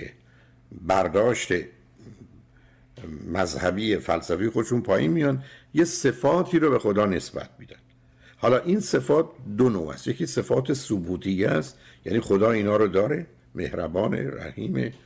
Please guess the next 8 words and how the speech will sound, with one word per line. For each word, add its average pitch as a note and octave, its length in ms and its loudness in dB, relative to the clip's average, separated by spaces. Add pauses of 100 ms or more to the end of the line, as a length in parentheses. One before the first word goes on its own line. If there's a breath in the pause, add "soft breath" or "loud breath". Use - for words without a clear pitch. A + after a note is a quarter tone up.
(320 soft breath)
کریم، G2 360 -2
بخشنده D#2 640 -6
است، - 160 -8
عالمه. G2+ 500 -6 (680 soft breath)
یکی G2 680 0
صفات - 500 0
سلبیه G2 680 0
است، - 340 -12